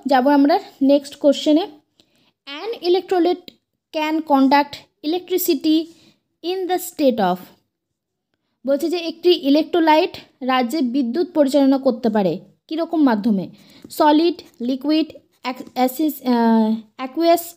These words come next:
সলিউশন নাকি গ্যাসীয় বা গ্যাসেস? তো সলিড মানে নিশ্চয়ই জানো কঠিন, লিকুইড মানে হচ্ছে তরল, অ্যাকুয়াস সলিউশন মানে হচ্ছে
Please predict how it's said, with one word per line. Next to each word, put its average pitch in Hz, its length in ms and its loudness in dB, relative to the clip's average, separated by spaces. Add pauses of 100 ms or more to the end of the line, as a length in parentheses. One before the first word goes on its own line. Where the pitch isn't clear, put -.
সলিউশন 294 560 2 (380)
নাকি 247 280 -4
গ্যাসীয় 214 480 -4 (1040)
বা 269 100 -6
গ্যাসেস? 233 720 -4 (680)
তো 262 260 -2
সলিড 294 380 0
মানে 311 180 0
নিশ্চয়ই 311 360 -4
জানো 294 300 0 (440)
কঠিন, 320 440 -2 (320)
লিকুইড 285 380 0
মানে 285 200 2
হচ্ছে 277 180 -2
তরল, 302 420 2 (680)
অ্যাকুয়াস 294 380 0
সলিউশন 302 480 0
মানে 277 240 2
হচ্ছে 269 460 0